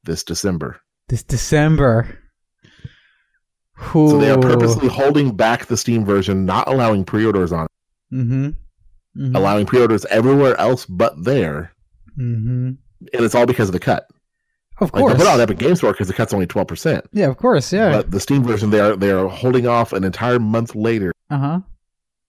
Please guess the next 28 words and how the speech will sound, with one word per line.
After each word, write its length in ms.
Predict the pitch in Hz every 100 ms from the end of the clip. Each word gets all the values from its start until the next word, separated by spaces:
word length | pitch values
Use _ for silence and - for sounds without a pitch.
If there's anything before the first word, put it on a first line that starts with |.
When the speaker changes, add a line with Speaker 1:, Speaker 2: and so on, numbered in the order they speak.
| _ _ _
Speaker 2:
You 100 | -
know 80 | 220
what? 140 | 226 214
Speaker 1:
before, 280 | - 98 101
and, 100 | 104
and 180 | 104
not 160 | 107 117
allowing 300 | 107 110 101
pre-orders. 540 | 104 95 - - - -
Speaker 2:
So 120 | 175
he, 200 | 175 - _
so 320 | - - 156 135
Speaker 1:
Nor, 140 | 139
Speaker 2:
I 120 | 185
Speaker 1:
nor 240 | 139 160 196
any 160 | 135
pre-order 240 | 127 139 104
bonuses 480 | 110 113 71 -
because 240 | - 92 95
there's 120 | 87
no 80 | 90
pre-orders. 480 | 101 117 76 - - _
Speaker 2:
So 160 | -
I've, 140 | 185 180
I 100 | -
have 120 | 190
a 60 | 139
mixed 640 | 123 151 - - - -